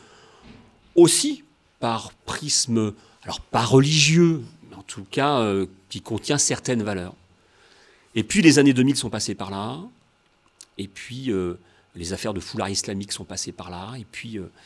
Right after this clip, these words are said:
et puis il a fallu, euh, se laïciser en fait, et, euh, là où l'enseignement catholique était, pour ce que je pense en tout cas, jusqu'aux années quatre-vingt-dix, un enseignement qui pouvait être politique, au sens noble du terme,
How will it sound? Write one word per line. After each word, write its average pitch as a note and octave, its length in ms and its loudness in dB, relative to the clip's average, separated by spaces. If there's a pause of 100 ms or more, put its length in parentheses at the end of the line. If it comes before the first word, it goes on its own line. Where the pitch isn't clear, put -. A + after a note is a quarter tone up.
(360)
et F#2+ 100 -10
puis C3+ 240 -12
il G#2 100 -2
a F#2+ 40 -2
fallu, A#2 460 -6
euh, F#2+ 80 -6
se - 160 0
laïciser A2+ 760 2
en A#2+ 120 -8
fait, G#2+ 480 -10
et, G2+ 260 -6
euh, E2+ 220 -8 (500)
là G#2 220 -2
où A2 120 0
l'enseignement G#2 320 -2
catholique A2 380 -8
était, G#2 160 -4 (800)
pour - 260 -12
ce - 180 -4
que A2+ 120 -2
je C3+ 80 4
pense G#3 260 0
en G#2+ 60 -4
tout - 120 -14
cas, - 140 -8 (460)
jusqu'aux F#2 400 -4
années A2 100 -2
quatre-vingt-dix, A2 640 -4 (880)
un G2+ 220 -2
enseignement A2 640 0
qui - 220 -16
pouvait F3 320 0
être - 320 -4 (160)
politique, - 560 -2 (500)
au G#2 80 -6
sens - 260 0
noble A2 220 0
du A2 100 -10
terme, D3 340 -2